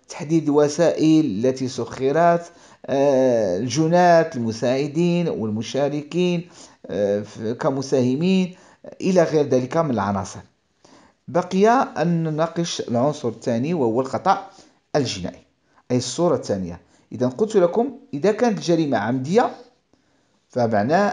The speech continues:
أن هناك علم وهناك إرادة موجهة، لكن إذا لم تكن هناك الإرادة موجهة، نعم قد يكون علم، قد تكون إرادة ولكن لا تكون موجهة، فنتكلم عن الخطأ الجنائي، وهو الصورة الثانية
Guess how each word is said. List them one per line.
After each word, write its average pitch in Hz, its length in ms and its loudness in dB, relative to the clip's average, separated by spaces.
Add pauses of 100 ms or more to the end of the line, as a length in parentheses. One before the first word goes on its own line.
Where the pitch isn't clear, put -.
(100)
أن 117 120 -6
هناك 117 440 -2
علم 147 360 -2 (100)
وهناك 101 460 -6
إرادة - 320 -2
موجهة، 143 400 -4 (520)
لكن 143 300 -2
إذا 180 280 -2
لم 240 120 0
تكن 165 240 -6
هناك 135 280 -4
الإرادة 107 440 -6
موجهة، 104 640 -4 (500)
نعم 175 340 -2
قد 185 200 -4
يكون 151 300 -2
علم، 104 360 -6
قد 160 120 -6
تكون 156 280 -4
إرادة 160 200 -2
ولكن 147 320 -2
لا 156 160 0
تكون 190 260 -2
موجهة، 143 340 -2 (280)
فنتكلم 107 520 -4
عن 101 60 -4
الخطأ 143 360 -4 (180)
الجنائي، 107 320 -4 (320)
وهو 110 220 -4
الصورة 202 340 2
الثانية 131 640 0